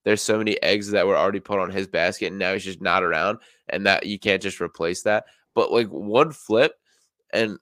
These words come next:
the Sixers are back into true title contenders, and the Blazers do not have that luxury. Like, they're pretty capped off as a franchise, and I just can't see any way that they become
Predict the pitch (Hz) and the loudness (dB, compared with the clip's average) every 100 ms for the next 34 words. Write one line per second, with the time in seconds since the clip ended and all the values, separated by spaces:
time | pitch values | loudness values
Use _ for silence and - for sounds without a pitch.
0 | - 107 - 127 135 113 101 92 87 101 | -6 -4 -2 -2 -2 -4 0 0 0 -2
1 | 98 - 110 101 90 92 90 73 67 76 | -10 -8 -8 -4 -2 -2 -2 -8 -10 -8
2 | 76 85 107 101 104 156 160 117 - 104 | -8 -6 -6 -2 4 4 4 -2 -4 -2
3 | 104 104 - 98 90 80 80 92 - 78 | 2 2 2 -2 0 -2 0 -2 -4 -6
4 | 82 90 95 _ _ _ _ 110 147 - | -2 -2 -4 _ _ _ _ 4 4 6
5 | 185 156 151 120 120 120 120 117 107 101 | 0 4 6 6 6 2 0 -4 -12 -10
6 | - 92 113 120 123 - _ _ _ - | -8 -8 -4 -4 -4 -8 _ _ _ -10
7 | 107 - 120 120 - 123 123 113 - 117 | -6 -4 -4 -6 -14 -10 -8 -8 -8 -6
8 | 104 113 101 98 95 71 92 87 98 - | -6 -6 -2 -2 -4 -6 -10 -10 -12 -10
9 | 95 | -10